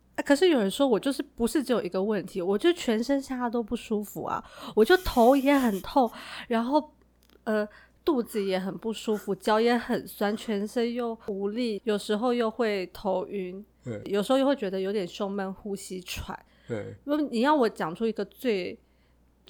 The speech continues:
Speaker 1: 最，最主要的问题，我有点选不出来，每一件事都很困扰我，
Speaker 2: 哦。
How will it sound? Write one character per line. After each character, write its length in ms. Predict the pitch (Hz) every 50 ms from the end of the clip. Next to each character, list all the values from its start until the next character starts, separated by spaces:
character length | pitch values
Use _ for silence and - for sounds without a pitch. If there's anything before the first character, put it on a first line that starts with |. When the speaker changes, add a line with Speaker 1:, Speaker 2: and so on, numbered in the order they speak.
| 196 202
Speaker 1:
最， 340 | - - 262 220 208 - - _
最 220 | _ - 277 254 233
主 160 | 240 214 196
要 120 | 202 214
的 80 | 214 196
问 200 | 202 214 208 196
题， 140 | 196 - 208
我 120 | 190 196
有 40 | 202
点 160 | 196 196 196
选 260 | 196 - - 185 - -
不 100 | 214 202
出 260 | 190 - - - 202
来， 100 | 185 185
每 220 | 185 175 170 180 185
一 40 | 180
件 220 | - 233 214 208
事 180 | 202 - 226 202
都 180 | - 196 196
很 180 | 185 - - 202
困 240 | - - - 226 - -
扰 140 | - - -
我， 120 | - - 196
Speaker 2:
哦。 300 | 185 175 - - -